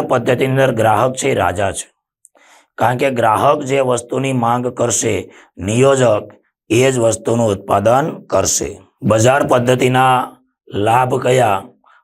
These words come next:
તો કે ભાઈ, વ્યક્તિનું આર્થિક સ્વાતંત્ર્ય જળવાય છે અને ઉત્પાદનના સાધનો એનો મહત્તમ અને કાર્યક્ષમ ઉપયોગ થાય છે. વધુમાં વધુ સારી રીતે એનો ઉપયોગ થાય છે, કારણ કે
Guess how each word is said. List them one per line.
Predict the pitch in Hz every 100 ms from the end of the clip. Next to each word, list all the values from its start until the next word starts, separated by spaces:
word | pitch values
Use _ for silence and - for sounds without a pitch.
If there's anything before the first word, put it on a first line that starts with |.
| _
તો | 107
કે | 117
ભાઈ, | 127 117
વ્યક્તિનું | 113 117 - 127 131 123
આર્થિક | 110 110 131 123
સ્વાતંત્ર્ય | 123 113 123 123 123
જળવાય | 117 120 120 113
છે | 107 110 - - _
અને | 113 127 131 123 117 - _ _ _ -
ઉત્પાદનના | 110 - 131 131 131 131
સાધનો | 120 110 110 117 123 104 - - - _ _ -
એનો | 117 123
મહત્તમ | 110 104 120 123 - 135 135 135 - _ _ _ _ -
અને | 113 123 120 113 - -
કાર્યક્ષમ | 107 117 123 - 127 117
ઉપયોગ | 101 123 117 98
થાય | 82 73 -
છે. | 127 - _ _ _ _ _ _ _ -
વધુમાં | 104 110 127 135 123
વધુ | 120 127
સારી | 123 110 120
રીતે | 120 120 123
એનો | 123 113
ઉપયોગ | 120 120
થાય | 120 107
છે, | 101
કારણ | 110 123
કે | 131